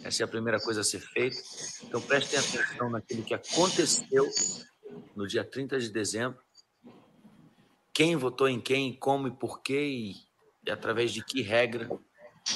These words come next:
tá? Porque uma nova convocação vai ser feita e nós vamos eleger atletas responsáveis e que, de fato, representam a classe, a sua categoria ou a sua classe como um todo.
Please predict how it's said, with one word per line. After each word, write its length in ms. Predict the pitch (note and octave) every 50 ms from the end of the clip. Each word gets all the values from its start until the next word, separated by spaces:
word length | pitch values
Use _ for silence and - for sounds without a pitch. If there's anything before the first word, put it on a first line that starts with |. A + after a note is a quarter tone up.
| - - -
tá? 220 | - F2+ F#2+ G2+ - - _ _ _ _ _ _ _ _ - _ _ - - - _ _ _
Porque 200 | - A2 - -
uma 140 | B2 A#2+ A#2
nova 260 | A#2+ C3 C#3 C#3 C3+
convocação 680 | C3+ C3 B2+ A#2 A2+ G#2+ - G#2+ G#2 - - A#2 A2+
vai 120 | G#2+ G#2+
ser 160 | G2 - G#2 F2+
feita 300 | - - B2 B2 - A2+
e 20 |
nós 160 | A#2 A2+ G2+
vamos 260 | G2 B2 B2+ B2 A2
eleger 640 | A2+ A2 G#2+ G#2 F#2+ F2+ A2+ - F#2+ - G#2+ G#2 - -
atletas 560 | - F#2+ - - A2 A#2 B2 A#2 - A#2 - -
responsáveis 1040 | A2 G#2+ G2+ - - G2+ G2+ F#2+ - - - - C3 C3 C3+ C3+ B2+ C3+ B2+ - - - - - - - - -
e 60 | G#2
que, 120 | - A2
de 100 | F#2+ G2+
fato, 360 | - - - C#3 C3+ C3+ -
representam 680 | A#2 A#2 B2 A#2+ A2+ A2 G#2 F#2 A#2 B2+ A#2+ - B2 B2
a 140 | B2+ C3+ D3
classe, 640 | D3 - - - C#3 C3+ B2 A#2 - - - - - - - - - - - - - - - - - - - - _ _ _ _ _ _
a 60 | -
sua 300 | - - - D3 D3 C#3
categoria 800 | - - B2 - - A#2+ G#2 G2+ G2 F#2+ A2 C3 D3 D3 C#3 - - -
ou 200 | - A#2 A2+ G#2+
a 40 |
sua 340 | G2 - - - D3+ D3+ B2+
classe 580 | - - - - C#3 C3+ B2 B2 - - - -
como 240 | - - A#2+ A#2 A2+
um 80 | G#2+
todo. 280 | G2+ - - G2+ F2+